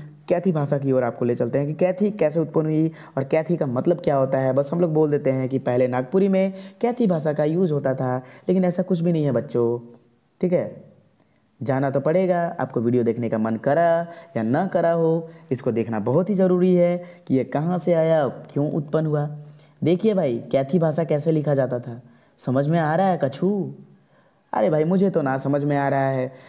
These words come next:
अगर आपको आए ना तो इसको बर-, थोड़ा मुझे कमेंट सेक्शन में बता देंगे। ठीक है,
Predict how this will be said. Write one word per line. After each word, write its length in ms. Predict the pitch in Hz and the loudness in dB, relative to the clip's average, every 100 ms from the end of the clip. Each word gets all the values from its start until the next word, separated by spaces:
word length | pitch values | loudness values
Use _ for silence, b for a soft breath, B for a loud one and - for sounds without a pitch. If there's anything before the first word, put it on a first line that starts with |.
| B | B
अगर 160 | 160 170 | -2 0
आपको 420 | 151 160 - 156 | 0 -2 2 2
आए 160 | 127 | 2
ना 100 | 127 | 0
तो 180 | 165 - | -2 0
इसको 280 | 180 - 190 | -2 0 0
बर-, 320 | 170 156 170 | 0 -2 -2
थोड़ा 160 | 175 165 | 0 0
मुझे 220 | 170 160 | 0 -2
कमेंट 300 | 160 160 151 | -2 -2 -2
सेक्शन 240 | 135 143 | -4 -2
में 100 | 160 | -2
बता 240 | 143 123 104 | 0 -2 -4
देंगे। 340 | 98 95 - - b b _ | -6 -8 -10 -14 b b _
ठीक 160 | 247 214 | -6 -2
है, 180 | 123 | -4